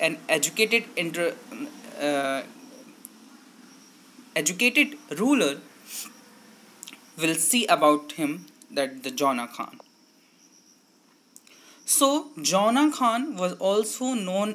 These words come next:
as Muhammad bin Tughlaq. His reign was approximately thirteen twenty-five to thirteen fifty-one. The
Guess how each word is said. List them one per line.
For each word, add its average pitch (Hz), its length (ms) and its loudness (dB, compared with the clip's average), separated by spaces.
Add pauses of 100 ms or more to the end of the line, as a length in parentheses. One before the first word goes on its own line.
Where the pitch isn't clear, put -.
as 160 400 -4 (320)
Muhammad 185 800 -2
bin 143 220 -2
Tughlaq. 139 360 -6 (1600)
His 156 260 -6
reign 214 400 0
was 190 240 0
approximately 170 800 -4
thirteen 185 420 -2
twenty-five 165 560 -2
to 180 140 -8
thirteen 143 320 -4
fifty-one. - 500 -2 (1900)
The 226 200 0